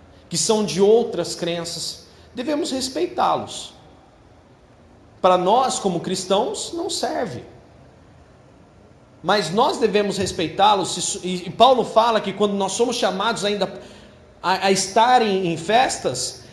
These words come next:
em, em reuniões familiares, Paulo fala pra você ir, não é obrigado, mas você deve ir quando for chamado. Quer ir? Vai. E tudo quanto você fizer ali, faça pra glória de Deus, que é o que ele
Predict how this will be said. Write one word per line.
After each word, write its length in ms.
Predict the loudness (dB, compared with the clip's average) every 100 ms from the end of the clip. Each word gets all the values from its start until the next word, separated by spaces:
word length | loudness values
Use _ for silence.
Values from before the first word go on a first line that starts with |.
| -10
em, 340 | -6 -2 -2 -2
em 20 |
reuniões 720 | 0 0 0 2 4 2 0
familiares, 1200 | -2 -2 -2 -2 -2 0 0 -2 -4 -6 -8 -10 -18 -20 -20 -20 -20 -20 -20 _ _ -8 4
Paulo 240 | 4 4
fala 240 | 2 2 4
pra 140 | 2
você 340 | 2 0 -2
ir, 580 | -2 -2 -4 -6 -8 -10 -16 -20 -20 -20 -20 _ _ _ _ _ _ _ _ _ _ _ -6
não 200 | 0 2
é 60 | 4
obrigado, 640 | 2 0 2 4 4 0
mas 220 | -2 -4
você 260 | -4 -4 0
deve 320 | 0 0 -2
ir 80 | -6
quando 240 | -6 -6
for 200 | -6 -6 -6
chamado. 420 | -6 -2 -2 -2
Quer 180 | 0 0
ir? 160 | 0
Vai. 540 | 2 6 6 6 0 -4 -16 -20 -20 -20 -20 -20 -20 -20 -14
E 60 | -10
tudo 260 | -2 -2 2
quanto 220 | 0 2
você 260 | 0 -2
fizer 360 | -2 -4 2 2
ali, 240 | 2 0
faça 340 | 0 0 0 -2
pra 160 | 0
glória 340 | 2 4 4 2
de 140 | 0
Deus, 380 | 2 4 4 2
que 80 | -2
é 40 |
o 60 | -2
que 100 | -2
ele 320 | -4 -6 -12